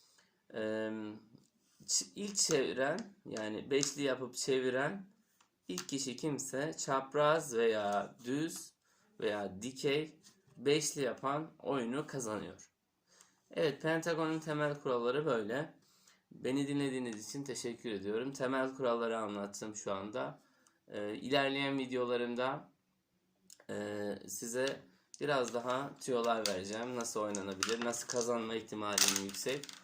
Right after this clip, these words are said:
Onunla ilgili tüyolar vereceğim. Beni dinlediğiniz için teşekkür ediyorum. Görüşmek dileğiyle.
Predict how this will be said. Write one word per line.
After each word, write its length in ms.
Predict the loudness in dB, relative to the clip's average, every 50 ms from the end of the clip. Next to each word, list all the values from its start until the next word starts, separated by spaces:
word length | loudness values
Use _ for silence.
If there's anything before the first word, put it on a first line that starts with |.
| -20 -20 -20 -8 -2
Onunla 300 | 0 2 2 2 0 -2
ilgili 460 | -2 -2 -2 -2 -2 -2 -2 -4 -4
tüyolar 400 | -4 -4 -2 -2 -2 -2 -2 -2
vereceğim. 440 | -2 -2 -2 -2 -2 0 0 0 0 -2 -6 -10 -18 -20 -20 -20 -20 _ _ 0 2 4 4 4 4 0 -6 -6
Beni 220 | -2 0 0 0 0
dinlediğiniz 420 | 0 -2 -2 -2 -2 -4 -6 -6
için 100 | -6 -8
teşekkür 400 | -8 -8 -8 -8 -8 -8 -6 -4
ediyorum. 840 | -4 -4 -2 -2 -2 -2 0 -2 -2 -2 0 -2 -2 -2 -4 -6 -4
Görüşmek 460 | -4 -4 -4 -4 -4 -6 -6 -4 -4
dileğiyle. 580 | -2 -2 0 0 0 0 -2 -2 -4 -8 -12